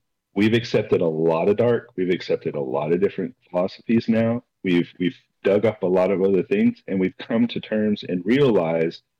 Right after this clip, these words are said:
that some of these other teachings by these, uh, mentors of, of, of your day, or past days, uh, may have had something to say.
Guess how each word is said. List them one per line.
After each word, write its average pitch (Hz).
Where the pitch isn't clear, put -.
that 82
some -
of 151
these 175
other 139
teachings -
by 87
these, 90
uh, 87
mentors 92
of, 82
of, 87
of 104
your 117
day, 95
or 98
past -
days, 104
uh, 90
may 113
have 165
had 127
something 92
to 196
say. -